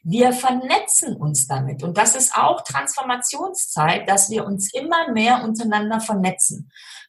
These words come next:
Ich bin ganz sicher, dass wir das letzten Endes schon auch ganz von alleine könnten.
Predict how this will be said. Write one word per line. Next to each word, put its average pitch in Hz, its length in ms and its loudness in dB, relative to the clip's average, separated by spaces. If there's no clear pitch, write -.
Ich - 60 -18
bin 269 160 -4
ganz 240 240 0
sicher, 302 260 -2
dass 190 220 4
wir 190 100 0
das 180 220 2
letzten 175 360 0
Endes 247 800 0
schon - 300 -2
auch 190 180 0
ganz 180 240 0
von 180 160 -2
alleine 180 580 2
könnten. 311 600 0